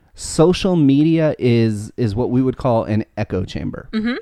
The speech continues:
Speaker 1: So you log on, you're friends with certain people that are going to agree with your opinion.
Speaker 2: Right.
Speaker 1: Um, I will say this. I have never once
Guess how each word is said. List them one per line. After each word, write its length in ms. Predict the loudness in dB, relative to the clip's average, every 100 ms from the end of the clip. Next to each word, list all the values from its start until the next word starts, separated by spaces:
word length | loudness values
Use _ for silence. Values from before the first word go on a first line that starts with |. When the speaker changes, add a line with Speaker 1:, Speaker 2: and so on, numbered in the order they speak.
| _ _
Speaker 1:
So 320 | 4 6 6
you 320 | 4 6 6
log 340 | 4 4 4 4
on, 360 | 4 2 0
you're 200 | 2 2
friends 380 | 2 0 0 0
with 140 | -2 -2
certain 340 | -2 -2 0
people 560 | 0 2 0 2 0 -4 -20 _ _ 0
that 160 | 0
are 140 | 2 0
going 400 | 4 4 4 2
to 180 | 0
agree 500 | 2 0 0 2 4 2
with 260 | 0 -2
your 240 | -2 0 0
opinion. 480 | 2 2 0 -6 -12 -2
Speaker 2:
Right. 280 | 0 0 _ _ -4
Speaker 1:
Um, 480 | 2 4 4 0 -4 _ _ _ _ _ -20 -2
I 120 | 4
will 140 | 4 2
say 220 | 0 0
this. 440 | 0 -2 -4 -10 _ -2
I 60 | 0
have 160 | 0
never 420 | 0 0 2 2 2
once 640 | 2 0 -2 -12 -16